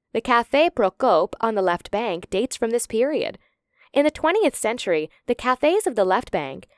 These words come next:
especially Café de la Rotonde and Le Dôme Café in Montparnasse, and Café des Fleurs and Les Douze Magots on Boulevard Saint-Germain, are still in business, were important meeting places for painters, writers, and philosophers.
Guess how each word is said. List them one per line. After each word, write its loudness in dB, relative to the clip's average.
especially 0
Café 0
de 0
la 4
Rotonde -4
and 0
Le 0
Dôme 0
Café -4
in -8
Montparnasse, -6
and 0
Café 2
des 2
Fleurs 0
and 0
Les 2
Douze -6
Magots -2
on 4
Boulevard 4
Saint-Germain, -2
are 2
still 2
in -2
business, -4
were 0
important -2
meeting -4
places -2
for -4
painters, -4
writers, 2
and -2
philosophers. -4